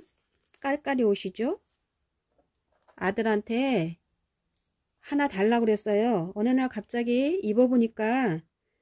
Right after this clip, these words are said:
되게 좋더라고요. 따뜻하고 편하고, 비상용으로 몇 개씩 저는 사다 놓고 써요. 이거는 이렇게 생겼고, 얘는 사이즈가 다르죠?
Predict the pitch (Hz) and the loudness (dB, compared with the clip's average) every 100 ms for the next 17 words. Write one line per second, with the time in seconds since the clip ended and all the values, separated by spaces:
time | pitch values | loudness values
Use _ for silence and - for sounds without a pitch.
0 | _ _ - 202 233 214 - 190 175 170 | _ _ -6 2 2 2 -2 -4 -2 0
1 | 185 262 170 151 - _ - 269 262 - | 0 0 -2 -4 -12 _ -6 -4 -4 -6
2 | 202 190 214 269 170 - 339 302 254 190 | -6 -2 0 0 -2 -2 0 0 0 -2
3 | 190 220 175 - _ _ _ _ _ _ | -2 0 -2 -6 _ _ _ _ _ _
4 | _ _ 233 226 247 240 214 220 285 185 | _ _ -2 0 2 2 2 2 0 0
5 | 190 226 - 226 240 165 - - 202 202 | 0 -4 -4 0 0 0 -4 -10 -4 0
6 | 226 240 247 277 302 262 190 - 220 190 | 2 0 -2 -2 -2 -2 -6 -8 -4 -2
7 | 185 220 165 175 _ _ _ _ _ - | -2 -2 -4 -8 _ _ _ _ _ -6
8 | 214 220 214 262 359 - _ 190 190 220 | 0 2 2 2 0 -4 _ -8 -6 -4
9 | 220 208 190 - 277 370 - _ _ 190 | 0 2 0 0 -2 -2 -4 _ _ -2
10 | 196 226 370 - _ _ _ _ _ _ | 0 2 2 0 _ _ _ _ _ _
11 | _ _ _ _ _ _ _ _ _ _ | _ _ _ _ _ _ _ _ _ _
12 | - 277 294 247 220 202 175 180 - 262 | -4 2 2 2 -2 -4 -2 -2 -2 -6